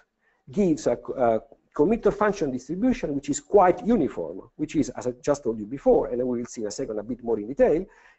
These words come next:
is an indication of, uh, uh, uh,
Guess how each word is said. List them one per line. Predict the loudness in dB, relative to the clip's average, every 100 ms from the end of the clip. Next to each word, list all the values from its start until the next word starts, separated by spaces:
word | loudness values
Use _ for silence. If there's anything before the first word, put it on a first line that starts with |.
| -2
is | 2
an |
indication | 4 4 2 2 0 -6 -8 -10 _ _ 0
of, | 4 4 6
uh, | 2 2 -6 2
uh, |
uh, | 4 4 2 -2 -4 -4